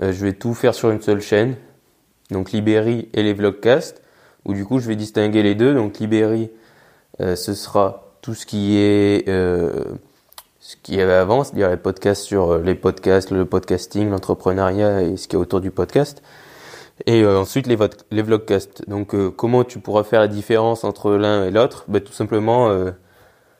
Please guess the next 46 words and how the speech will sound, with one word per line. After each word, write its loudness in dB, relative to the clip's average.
je -20
mettrai, 0
euh, 2
avant 2
le -4
titre, -4
enfin, -2
Libéry 2
ou 0
vlogcast. 0
Du -6
coup, -6
si -16
tu -10
n'aimes 2
pas 2
du -2
tout -8
les 2
vlogcasts, 0
eh -2
ben, -2
tu -10
pourras 4
écouter -6
que -2
Libéry. 0
Et 2
si -6
tu -4
aimes 0
les 2
deux, 0
bah, -2
tu -10
pourras -2
<laughs> 2
écouter -4
les 2
deux. 2
Et 4
si -6
tu -4
aimes -2
que 0
Libéry, -2